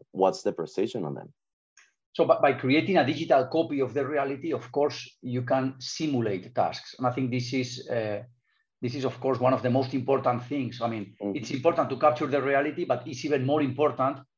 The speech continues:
Speaker 2: what do I do with this information? So I, I, I need to use this information. As I said before, I can transform the information into drawings or three D models. That is something that you can use in, in your E A M software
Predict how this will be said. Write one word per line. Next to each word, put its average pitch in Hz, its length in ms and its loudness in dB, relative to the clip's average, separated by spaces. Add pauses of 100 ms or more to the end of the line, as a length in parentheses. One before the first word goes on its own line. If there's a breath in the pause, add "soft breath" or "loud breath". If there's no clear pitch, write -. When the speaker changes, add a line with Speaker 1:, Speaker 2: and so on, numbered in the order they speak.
(140)
Speaker 2:
what 135 240 2
do 131 140 4
I 117 100 4
do 135 220 2
with 110 280 -4
this 123 160 -6
information? 120 720 -4
So 107 180 -6
I, 107 80 6
I, - 280 -2
I 123 60 2
need 143 260 2
to 143 60 -4
use 135 280 0
this 123 160 -6
information. 101 640 -8 (460 soft breath)
As 120 100 -2
I 139 60 4
said 135 180 2
before, 156 380 6
I 135 80 4
can 139 220 0
transform 135 540 2
the 156 100 -2
information 143 580 -2
into 131 460 -2 (320)
drawings 160 560 4
or 127 100 4
three 139 200 -4
D 139 80 0
models. 156 520 0 (260)
That - 140 -6
is 127 120 -8
something 143 320 -2
that 123 180 0
you 139 120 -2
can 127 260 2
use 127 480 0
in, 117 260 -4
in 123 180 -4
your 120 260 2
E 139 200 2
A 127 180 4
M 117 80 0
software 131 600 0